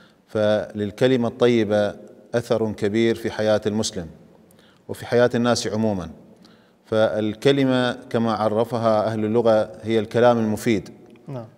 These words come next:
Speaker 1: يعني كلمة لا إله إلا الله هي كلمة، والكلمة يدخل الإنسان بها إلى الإسلام، وقد يخرج بها أيضا من الإسلام. بالكلمة الواحدة يتزوج الإنسان،
Speaker 2: نعم.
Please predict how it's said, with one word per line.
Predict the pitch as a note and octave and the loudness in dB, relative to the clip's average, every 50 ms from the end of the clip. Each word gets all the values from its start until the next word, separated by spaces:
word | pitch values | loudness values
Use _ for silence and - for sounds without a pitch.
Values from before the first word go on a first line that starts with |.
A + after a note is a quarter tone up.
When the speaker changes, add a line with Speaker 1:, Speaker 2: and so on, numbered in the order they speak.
| _ _ - | _ _ -4
Speaker 1:
يعني | G2 F#2+ G2+ G2+ G2+ | -2 -2 -2 -2 -2
كلمة | G2 - B2 A#2+ A#2+ A#2+ A2 - | 0 2 4 4 4 2 0 2
لا | A2+ A#2 A#2+ A2 A2+ | 4 6 6 6 6
إله | A2+ A2 A2 A2 G#2+ | 4 4 2 2 0
إلا | G#2 G#2+ G#2+ | 0 2 2
الله | G#2+ A2 | 2 2
هي | A2 B2 B2+ B2 | 2 2 0 2
كلمة، | A#2+ - C#3 C3 A2+ G2 F2+ E2 E2+ - - - - - - - - _ _ _ _ _ _ - | 4 4 4 4 2 0 -2 -6 -10 -14 -20 -20 -20 -20 -20 -20 -20 _ _ _ _ _ _ -4
والكلمة | G#2 G#2 G2+ - - C#3+ C3+ C3+ C3 B2+ B2+ B2+ B2 A2+ - - | -2 -2 -2 0 2 2 4 4 4 2 2 0 0 -2 -4 0
يدخل | A2 A#2 A#2+ - - - A#2+ | 2 2 2 0 0 -2 0
الإنسان | A2+ A2 A2 G#2+ G2 - - A#2+ A#2+ A#2 A2+ | 0 0 -2 -4 -4 -4 -2 -2 -2 0 -2
بها | A#2 A2+ A2+ G#2+ G#2 | 0 2 2 2 2
إلى | G#2+ A2 | 2 2
الإسلام، | A2 G2+ G#2 - - A#2 A2+ G#2+ F#2 E2 - - - - - - - - _ _ _ _ - | 0 0 -2 -2 2 2 2 2 2 -2 -10 -16 -20 -20 -20 -20 -20 -20 _ _ _ _ -8
وقد | G#2 - A#2 A2 A#2 | -2 -2 0 2 4
يخرج | D#3+ D#3 D#3 C#3+ C3+ A#2 A#2+ | 2 2 2 0 0 0 0
بها | A#2+ D3 D#3 D3+ D3 C#3 | -2 -2 0 0 0 2
أيضا | C#3 D3 C#3+ C#3 C#3 B2+ | 2 0 0 0 0 0
من | B2 A#2+ | 0 0
الإسلام. | A2 G#2 F#2+ F#2+ - - F#2+ F2+ E2+ D#2+ - - - - _ - - _ _ _ _ _ _ - | 0 -2 -2 -4 -4 -4 -4 -4 -4 -8 -14 -20 -20 -20 _ -20 -20 _ _ _ _ _ _ -4
بالكلمة | G#2+ A2+ G#2+ G#2+ - C#3+ D3 C#3+ C#3+ | -2 -2 0 2 4 4 4 4 2
الواحدة | C#3 C3+ C#3 C#3+ C#3 C3+ C#3 B2+ B2 B2+ B2 | 2 4 4 4 4 4 2 2 4 4 6
يتزوج | A#2+ A#2+ B2 C3 A2+ C3 C#3 C#3 C3 A#2+ B2+ | 4 4 2 2 2 4 4 4 4 4 4
الإنسان، | A#2 A2+ A#2 A2 - - G#2 F#2 E2 D#2+ - - - - | 2 2 0 -2 -2 -2 -2 -4 -4 -10 -16 -20 -18 -16
Speaker 2:
نعم. | C#3+ C3+ B2 | -14 -14 -14